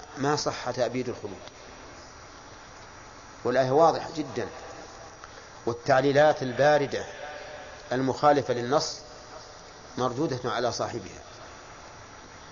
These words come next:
و-، ولهذا الخلاف الذي ذكر عن فئة قليلة من أهل العلم خلاف مطرح، لأنه مخالف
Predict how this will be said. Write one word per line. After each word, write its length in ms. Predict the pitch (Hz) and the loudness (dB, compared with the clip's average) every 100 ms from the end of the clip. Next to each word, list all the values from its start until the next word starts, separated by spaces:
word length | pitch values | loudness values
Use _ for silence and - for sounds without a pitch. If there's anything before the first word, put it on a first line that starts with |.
| - - | -8 -4
و-، 80 | - | -4
ولهذا 640 | 120 131 123 147 139 139 127 | 0 0 4 4 4 2 0
الخلاف 420 | - 139 165 156 | -2 4 4 4
الذي 260 | 139 123 | 2 2
ذكر 360 | 127 147 - 131 - - - - - - - - - - | 0 -2 0 -4 -4 -14 -14 -16 -16 -18 -18 -20 -18 -8
عن 180 | 110 127 | -4 -2
فئة 480 | - 147 131 127 120 - | 2 4 4 2 -4 -2
قليلة 380 | 117 135 113 101 | 0 0 0 -2
من 140 | 107 | -4
أهل 180 | 107 107 | -6 -6
العلم 280 | 101 123 156 - - - - - - - - | -4 -4 -4 -10 -18 -18 -18 -18 -18 -18 -12
خلاف 440 | 123 127 143 139 135 | 0 4 4 4 0
مطرح، 760 | 120 120 123 131 117 101 - - - - - - - - - - - - - - | -2 -4 -2 0 0 0 -6 -14 -14 -14 -16 -16 -18 -18 -18 -20 -20 -20 -18 -8
لأنه 340 | 117 131 139 | -2 0 0
مخالف 720 | 123 127 117 127 147 151 - | 0 -2 2 6 8 6 2